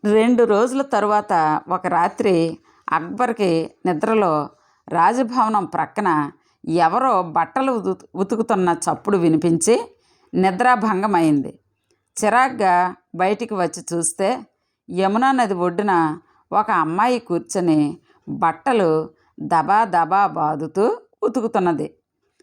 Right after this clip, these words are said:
అక్బర్ ఆ అమ్మాయిని, "ఇప్పుడెందుకు అర్ధరాత్రి ఇలా ఉతుకుతున్నావు?" అని అడిగాడు. దానికి ఆ అమ్మాయి, "మా నాన్న నిన్న రాత్రే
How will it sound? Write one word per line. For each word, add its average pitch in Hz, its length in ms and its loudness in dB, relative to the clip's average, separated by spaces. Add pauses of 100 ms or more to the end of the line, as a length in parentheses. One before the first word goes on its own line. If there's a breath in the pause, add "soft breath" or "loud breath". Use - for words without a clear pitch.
(220)
అక్బర్ 262 440 0 (160)
ఆ 165 260 2
అమ్మాయిని, 165 800 2 (380)
"ఇప్పుడెందుకు 220 1000 0 (280 soft breath)
అర్ధరాత్రి 240 680 0
ఇలా 180 280 2
ఉతుకుతున్నావు?" 180 1040 0 (120)
అని 214 160 2
అడిగాడు. 160 420 0 (680 soft breath)
దానికి 220 800 2
ఆ 175 220 2
అమ్మాయి, 165 800 0 (380 soft breath)
"మా 220 140 4
నాన్న 180 800 2 (280 soft breath)
నిన్న 180 340 2
రాత్రే 196 760 0